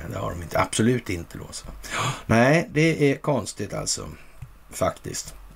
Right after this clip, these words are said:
Mycket speciellt, alltså. Och ja, som sagt, regeringen Persson Bramström är ett, eh, så att säga, lite lustigt exempel just nu i de här tiden. Och ja,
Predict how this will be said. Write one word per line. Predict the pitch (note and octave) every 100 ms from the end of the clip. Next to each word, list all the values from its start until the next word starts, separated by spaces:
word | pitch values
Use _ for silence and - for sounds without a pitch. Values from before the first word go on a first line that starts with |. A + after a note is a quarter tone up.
| - - - - - - -
Mycket | C#3 C3 - -
speciellt, | - F#2 G2 E2 D#2 - -
alltså. | D#2+ - - - - - - - - -
Och | C3+ C#3+ C3+ C3 - - _ -
ja, | D#3 A2+ -
som | - A#2+
sagt, | A2 A2 - -
regeringen | F#2+ C#3 C#3 B2+ B2+ B2
Persson | B2 A2+ A#2+
Bramström | A2+ A2 G#2+ - G#2 G2+ - - - -
är | A2 G#2 G2+
ett, | G2 - -
eh, | G#2 G2 F#2 F2+
så | G2+
att |
säga, | - F2 F2+
lite | - B2 C#3 C3+
lustigt | D3 D#3 - G2
exempel | A2 - A#2 A#2+ E3 G#3+ D#3
just | G2 -
nu | G2+
i |
de | F2+
här | G2+
tiden. | - F#2+ D#2 F2+ -
Och | G2+ G2+ G2 - - - - - - - - - -
ja, | C3+ C#3+ C3+ C3+ C#3 E3